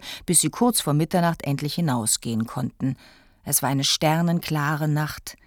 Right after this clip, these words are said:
kein Wind wehte und die Luft war eiskalt. Hier draußen stießen sie ihre Brausegläser aneinander, riefen „Prost Neujahr“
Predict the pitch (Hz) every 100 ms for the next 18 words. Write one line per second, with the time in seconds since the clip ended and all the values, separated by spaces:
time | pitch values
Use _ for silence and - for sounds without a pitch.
0 | _ _ - 156 165 147 160 156 139 143
1 | 147 - 151 147 143 139 139 151 - -
2 | 135 - 110 - - - 90 - - -
3 | _ _ _ _ _ 170 160 180 214 226
4 | 185 160 - 175 160 147 143 143 143 147
5 | 151 208 208 170 185 185 185 - 180 175
6 | 175 180 180 180 151 143 - 135 139 -
7 | 135 120 - - 208 220 208 202 202 202